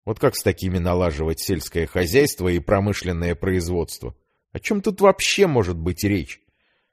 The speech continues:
Но все одно, какие-никакие, а помощники, и они ему нужны.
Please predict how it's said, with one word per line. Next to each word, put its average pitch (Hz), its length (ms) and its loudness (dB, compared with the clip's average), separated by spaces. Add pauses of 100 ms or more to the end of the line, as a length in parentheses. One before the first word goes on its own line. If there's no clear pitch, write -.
(500)
Но 90 40 -4
все 131 240 2
одно, 143 260 0
какие-никакие, 143 840 -4
а - 20 -2
помощники, 123 960 0
и 73 120 -12
они 80 280 -6
ему 139 180 -4
нужны. 101 520 -4